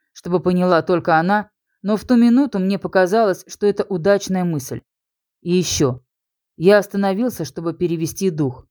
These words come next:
«Я слушаю, Валентин». «Вскройте следующий лист. Прочтите и запомните. Там должен быть адрес. Скажете, когда встретимся».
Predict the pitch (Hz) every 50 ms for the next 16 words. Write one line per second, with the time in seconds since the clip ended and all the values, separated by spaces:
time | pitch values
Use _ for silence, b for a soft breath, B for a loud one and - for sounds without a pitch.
0 | _ _ _ _ _ _ _ _ _ _ _ _ _ - 196 208 202 - - 226
1 | 214 185 - - 175 147 170 170 170 170 151 - - 160 151 160 _ _ _ _
2 | _ _ _ _ _ _ - - - 185 190 196 180 185 143 131 - 160 170 175
3 | 170 175 170 - - 175 170 165 147 127 123 _ _ _ _ _ _ _ _ _
4 | - 185 170 160 - - - 220 226 220 - 170 - 190 170 180 208 190 196 202
5 | 185 165 156 143 131 127 - - - _ _ _ _ _ - - 190 196 196 180
6 | 160 196 202 202 196 196 185 175 165 190 190 - - 196 175 165 143 139 135 127
7 | - - _ _ _ _ _ - - - - 202 196 202 170 180 - - - -
8 | 156 143 147 185 180 - - - 220 202 180 175 - 151 135 127 - 135